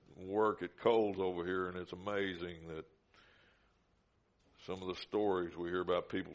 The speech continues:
stealing stuff. Welfare double dippers and telephone misusers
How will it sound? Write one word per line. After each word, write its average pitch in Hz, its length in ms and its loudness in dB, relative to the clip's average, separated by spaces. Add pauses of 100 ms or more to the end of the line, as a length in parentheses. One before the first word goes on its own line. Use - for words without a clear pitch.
stealing 92 440 -2 (100)
stuff. 80 320 -2 (1800)
Welfare 143 680 10
double 139 360 8
dippers 151 540 6
and 82 280 -10
telephone 117 640 4
misusers 113 680 -4